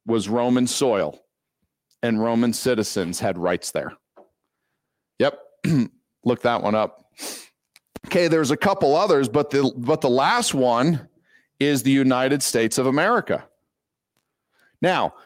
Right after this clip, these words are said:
we are not enemies of Israel. We are their biggest ally. However,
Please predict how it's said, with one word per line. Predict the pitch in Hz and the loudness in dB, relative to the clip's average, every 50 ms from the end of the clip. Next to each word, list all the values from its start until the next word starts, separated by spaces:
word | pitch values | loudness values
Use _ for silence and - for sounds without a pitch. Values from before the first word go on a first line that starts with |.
| _ _ - | _ _ -2
we | 131 196 233 208 | 0 0 2 2
are | 160 139 | 2 2
not | 131 147 170 156 131 - - | 0 0 0 0 -2 -2 -2
enemies | 131 139 135 120 120 110 98 - - | 0 0 2 2 2 0 0 -2 -2
of | 90 92 | 0 0
Israel. | 143 190 165 127 95 92 90 87 101 - - - - | 0 0 0 0 0 2 2 0 0 -2 -6 -12 -6
We | - 131 165 196 | -2 0 2 2
are | 185 165 151 | 2 2 2
their | 131 127 120 110 | 2 2 2 0
biggest | 104 98 - 135 131 123 127 113 - - - - | 0 -2 -2 0 0 2 0 0 -2 -4 -8 -6
ally. | - - 185 214 220 151 92 76 65 53 - - - _ _ _ _ _ - - _ _ _ _ _ _ _ _ _ _ _ _ - - _ _ _ _ _ _ _ _ _ _ _ _ _ _ | -4 -4 -2 0 0 0 0 -2 -4 -6 -10 -18 -20 _ _ _ _ _ -20 -20 _ _ _ _ _ _ _ _ _ _ _ _ -20 -20 _ _ _ _ _ _ _ _ _ _ _ _ _ _
However, | - - 131 135 131 131 139 170 208 240 202 156 120 95 95 90 101 120 | -6 -2 0 2 2 2 2 2 2 0 0 0 0 0 0 0 -2 -4